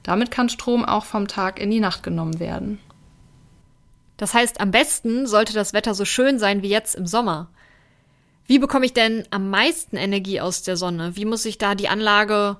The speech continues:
Speaker 2: ausrichten?
Speaker 1: Ja, genau. Im Sommer und auch am Mittag steht die Erde für uns im besten Winkel zur Sonne. So treffen die Sonnenstrahlen möglichst senkrecht auf die Solaranlage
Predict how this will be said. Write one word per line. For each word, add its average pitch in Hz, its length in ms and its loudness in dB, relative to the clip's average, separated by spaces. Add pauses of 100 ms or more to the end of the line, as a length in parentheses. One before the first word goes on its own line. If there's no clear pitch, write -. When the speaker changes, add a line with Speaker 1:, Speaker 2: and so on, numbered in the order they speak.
(200)
Speaker 2:
ausrichten? 185 720 -2 (1080)
Speaker 1:
Ja, 220 160 2
genau. 254 280 6
Im 214 260 4
Sommer 285 560 4
und 220 200 -2
auch 202 100 0
am 202 140 -2
Mittag 226 480 -2
steht 233 240 -4
die 233 100 -2
Erde 220 240 -2
für 220 160 -6
uns 208 160 -2
im 190 160 -8
besten 220 380 0
Winkel 196 280 0
zur 175 200 -8
Sonne. 165 380 -8 (680)
So 240 160 -2
treffen 254 340 0
die 214 80 2
Sonnenstrahlen 208 800 0
möglichst 220 480 -4
senkrecht 220 540 -2
auf 190 100 -6
die 190 140 -6
Solaranlage 240 840 0